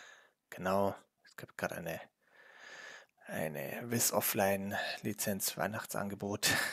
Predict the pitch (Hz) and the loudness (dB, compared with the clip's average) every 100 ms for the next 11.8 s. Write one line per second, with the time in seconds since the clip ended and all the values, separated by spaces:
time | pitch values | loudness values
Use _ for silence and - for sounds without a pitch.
0 | - - - - - - 87 80 - - | -4 -10 -6 -6 -6 -4 -4 -4 -6 0
1 | 131 120 113 - - - _ _ _ _ | 4 4 2 -2 -8 -18 _ _ _ _
2 | - - _ - - - - - - - | -8 -8 _ -8 -2 -2 -4 -12 -16 -20
3 | _ - 107 104 101 98 98 - - 98 | _ -2 2 2 0 -4 -6 -6 -2 4
4 | 95 92 90 - _ _ _ _ - - | 4 4 0 -8 _ _ _ _ -10 -8
5 | - 87 107 - - 135 - 123 117 113 | -6 -8 -6 0 2 2 0 2 4 2
6 | - - - - - - - - - 95 | -2 -18 -14 -12 -12 -12 -10 -8 -6 -4
7 | - - 104 98 98 98 101 98 - - | -6 -8 -6 -4 -4 -8 -4 -4 -6 -14
8 | - - - - - - _ _ - 160 | -20 -20 -20 -20 -20 -20 _ _ 2 6
9 | 156 - - _ - - - - 127 139 | 6 4 -8 _ -20 -16 -12 0 4 6
10 | - 190 120 107 53 131 - - 107 175 | 6 4 6 6 6 6 4 2 2 2
11 | 87 104 110 - 113 - - - | 2 0 -2 -6 -6 -2 -2 -4